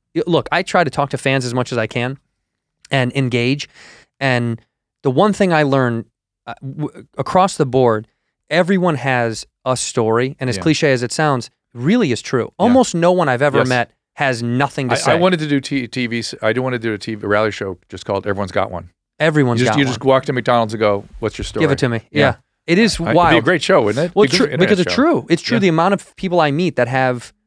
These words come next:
Speaker 1: something to say, and even if their mind, they're like, "Ah, my life's not that important," or,
Speaker 2: Oh, no,
Speaker 1: or,
Speaker 2: no.
Speaker 1: or, no,
Speaker 2: Always a
Speaker 1: there's
Speaker 2: story.
Speaker 1: something rich inside
Speaker 2: Oh,
Speaker 1: of
Speaker 2: I,
Speaker 1: there.
Speaker 2: that's why I like doing,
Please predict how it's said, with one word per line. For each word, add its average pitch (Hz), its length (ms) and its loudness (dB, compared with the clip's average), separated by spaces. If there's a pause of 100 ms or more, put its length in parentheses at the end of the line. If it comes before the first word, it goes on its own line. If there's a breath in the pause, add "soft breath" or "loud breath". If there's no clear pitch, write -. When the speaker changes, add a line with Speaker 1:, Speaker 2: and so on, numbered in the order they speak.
(300)
Speaker 1:
something 180 420 0
to 123 60 0
say, 165 240 2 (140 loud breath)
and 160 100 -4
even 220 200 6
if 160 140 2
their 190 200 4
mind, 127 280 2
they're 131 120 4
like, 123 200 4
"Ah, 165 160 2
my 175 140 2
life's 120 260 0
not 120 160 -2
that 120 120 0
important," 120 380 -2
or, - 20 2
Speaker 2:
Oh, 110 140 4
no, 127 80 4
Speaker 1:
or, 135 60 4
Speaker 2:
no. 135 260 2
Speaker 1:
or, 143 80 -4
no, - 60 0
Speaker 2:
Always - 240 4
a 131 40 2
Speaker 1:
there's 104 100 -2
Speaker 2:
story. - 120 -2 (160)
Speaker 1:
something 165 260 0
rich 147 280 2
inside 131 400 0
Speaker 2:
Oh, 113 40 2
Speaker 1:
of 107 60 -2
Speaker 2:
I, - 20 -4
Speaker 1:
there. 117 80 0
Speaker 2:
that's 135 180 0
why 175 140 4
I 165 40 4
like 156 260 2
doing, 120 280 -4